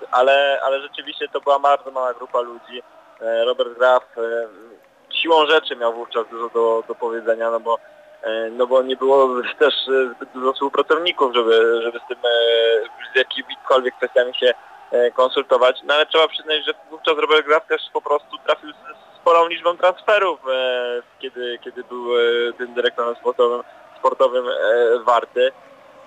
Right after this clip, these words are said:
E, no bo jak sobie spojrzymy na tę listę zawodników, którzy wówczas przyszli do ekipy, e, do ekipy,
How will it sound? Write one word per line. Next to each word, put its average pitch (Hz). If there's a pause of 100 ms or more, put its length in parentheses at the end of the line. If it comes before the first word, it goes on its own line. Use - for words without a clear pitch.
(260)
E, 143
no 156
bo 175
jak 175
sobie 175
spojrzymy 208
na 151
tę 139
listę 139
zawodników, 135
którzy 127
wówczas 123
przyszli - (340)
do 117
ekipy, 113 (380)
e, 113
do 120
ekipy, 120